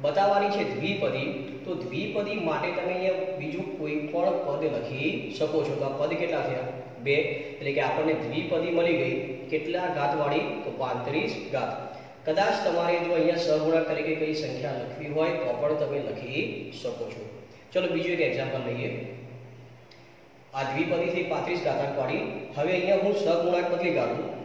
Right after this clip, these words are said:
તો અહીંયા લખી દઉં માઇનસ પંદર. બાકી ઘાત તો રાખીશું આપણે જે રકમમાં આપેલી છે. કેટલી? તો પાંત્રીસ. અને બીજું કોઈ પદ, કારણ કે દ્વિપદી બનાવવાની છે, એટલે બીજા પદ તરીકે હું અહીંયા લખીશ તેર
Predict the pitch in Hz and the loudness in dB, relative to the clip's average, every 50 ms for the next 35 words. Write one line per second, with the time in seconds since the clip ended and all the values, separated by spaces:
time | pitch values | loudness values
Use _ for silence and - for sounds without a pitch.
0 | - - - - 175 160 160 175 196 - - - - - 190 190 175 - 135 135 | -12 -12 -8 -2 2 4 6 6 6 6 4 2 0 0 -2 0 0 0 0 0
1 | 135 151 170 - - - - - 160 160 156 147 - 123 120 - - - - - | 0 0 0 0 0 -2 -4 0 0 0 2 2 0 -2 -2 -2 -4 -6 -8 -10
2 | - - 131 123 - 156 - 117 123 120 131 - - 170 180 156 139 - - - | -8 -6 -4 -4 -2 -4 -2 -2 0 0 0 -2 -2 -4 -2 0 0 0 0 -2
3 | 175 - - 170 160 151 165 165 160 160 160 139 - - 156 151 156 151 147 139 | -4 -2 0 2 2 2 2 2 2 2 2 2 2 2 0 2 2 2 2 2
4 | 135 139 143 139 139 135 - 151 - - - - - - - - - 160 160 - | 0 -2 -2 -4 -4 -2 -2 -2 -2 -2 -2 -4 -6 -8 -10 -8 -4 -4 -2 -2
5 | 147 143 147 147 143 147 - - - - - 139 139 139 151 151 143 127 - 151 | -2 -2 -2 -2 -2 -4 -6 -8 -8 -6 -4 -4 -2 0 0 0 0 0 -2 -2
6 | - - 123 - - - - - - - - - - 156 160 165 - - - - | -4 -4 -6 -8 -10 -12 -12 -14 -16 -18 -16 -6 0 2 4 4 4 4 0 -2
7 | - - - - - - - - 143 143 156 175 208 220 220 220 214 208 - 165 | -4 -6 -8 -10 -12 -14 -14 -10 -6 -4 -4 -2 -2 0 2 2 4 4 6 6
8 | 165 147 - 123 127 135 135 143 - 156 139 - - 147 156 170 185 180 196 196 | 4 4 4 0 0 0 0 0 0 0 -2 -2 0 0 2 4 4 2 2 4
9 | - 165 160 156 151 143 139 - 143 135 147 156 165 - - - 143 143 139 139 | 4 4 4 6 4 4 4 4 2 2 2 2 2 2 0 -2 -2 -2 -2 0
10 | 143 156 190 202 196 190 165 156 156 160 156 156 156 156 160 156 156 156 151 151 | 2 4 4 6 6 4 2 2 2 2 2 2 2 2 2 4 4 6 6 4
11 | 143 139 143 - - - 147 156 - - - - - - - - - - 151 151 | 4 2 0 0 -2 -2 -2 -2 -2 -2 -4 -6 -8 -8 -10 -10 -8 -4 0 0
12 | 165 175 190 - - - - - - - | 2 2 2 2 0 0 0 -2 -6 -6